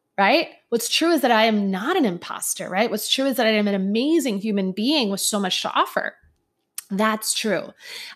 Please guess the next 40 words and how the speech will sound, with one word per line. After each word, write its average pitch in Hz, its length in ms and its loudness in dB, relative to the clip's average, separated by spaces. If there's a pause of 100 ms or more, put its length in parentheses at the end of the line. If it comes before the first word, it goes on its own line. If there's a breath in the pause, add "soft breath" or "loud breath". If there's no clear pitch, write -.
I'm 254 220 0
living 302 300 2
by 262 120 4
a 254 100 2
new 233 140 2
truth 214 400 -2
now. 185 320 -2 (220 loud breath)
So 320 200 4
when 302 140 4
it 302 120 2
comes 370 340 0
upward, 381 420 0
yes, 480 380 4
I'm 330 200 -2
going 330 260 2
to 330 120 -6
encounter 302 680 -2
another 285 520 0
white, 277 280 -2 (140)
you 277 100 4
know, 240 100 4
gay 277 240 6
gentleman 269 480 4 (320 loud breath)
who 370 180 6
is 320 140 2
going 311 460 2
to 285 480 2 (200 loud breath)
probably 330 680 0
disapprove 294 640 -4
of 285 180 4
me. 240 280 -2 (180 loud breath)
It 403 140 -6
won't 339 220 4
have 302 180 -4
that 233 180 2
much 214 220 -6
power. 202 440 -2 (240 loud breath)
And 202 160 0
chances 285 560 -2
are 220 340 2